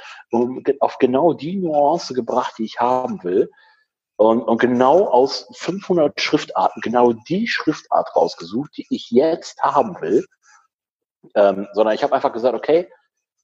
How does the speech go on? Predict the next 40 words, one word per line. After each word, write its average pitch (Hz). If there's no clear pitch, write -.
das, 120
das 127
ist 135
es 196
jetzt 170
gerade, 190
das 113
finde 113
ich -
geil, 123
die 127
Farben 139
finde 160
ich -
geil, 156
das 120
Logo 120
finde 143
ich -
grad 131
geil, 123
den 95
Stil -
finde -
ich 123
grad 117
geil 107
und 101
jetzt -
geh 104
raus 110
und 92
mach -
das." -
Und, 95
ähm, 95
am 101
Ende, 131
glaube 117
ich, -